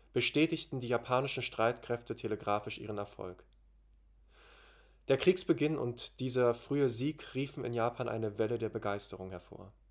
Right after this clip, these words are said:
Für die Bewohner Hawaiis, die entweder selbst aus Japan stammten oder deren Vorfahren von dort kamen, begann damit jedoch ein grausames Schicksal.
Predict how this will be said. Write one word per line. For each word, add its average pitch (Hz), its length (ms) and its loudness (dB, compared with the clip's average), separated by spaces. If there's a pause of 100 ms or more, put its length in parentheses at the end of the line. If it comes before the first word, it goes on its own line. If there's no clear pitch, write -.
(1160)
Für - 160 -4
die 120 80 0
Bewohner 113 420 2
Hawaiis, 107 640 0 (460)
die 110 80 0
entweder 117 320 4
selbst 131 320 4
aus - 160 -2
Japan 135 400 2
stammten 131 500 -2
oder 110 380 0 (320)
deren 110 220 0
Vorfahren 120 640 2
von 110 200 -2
dort 107 220 0
kamen, 117 460 -2 (840)
begann 135 280 6
damit 139 320 2
jedoch 120 300 0
ein 107 180 -6
grausames 110 540 0
Schicksal. 92 560 -10